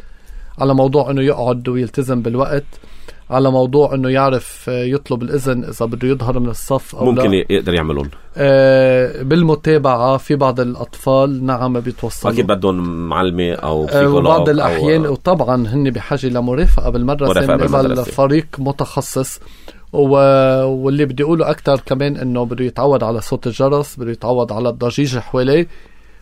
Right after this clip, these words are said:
Speaker 1: بده يتعود إنه يتعاطى شوي مع رفقاته بالصف. و-، وهون عم نحكي كل شيء إذا هو ما عنده تأخر ذهني.
Speaker 2: نعم.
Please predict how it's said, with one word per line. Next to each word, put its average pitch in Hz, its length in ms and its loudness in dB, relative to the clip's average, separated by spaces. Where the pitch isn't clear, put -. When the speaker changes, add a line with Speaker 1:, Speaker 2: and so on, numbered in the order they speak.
Speaker 1:
بده 139 180 2
يتعود 135 400 2
إنه 131 160 -2
يتعاطى 123 380 -4
شوي 139 280 0
مع 120 160 -4
رفقاته 127 400 -6
بالصف. 139 520 -4
و-، 135 320 2
وهون 147 420 0
عم 135 200 2
نحكي 143 320 -2
كل 180 160 -2
شيء 170 260 -2
إذا 131 160 0
هو 147 220 0
ما 139 100 0
عنده 143 200 -2
تأخر - 420 -6
ذهني. 123 420 -4
Speaker 2:
نعم. - 140 -6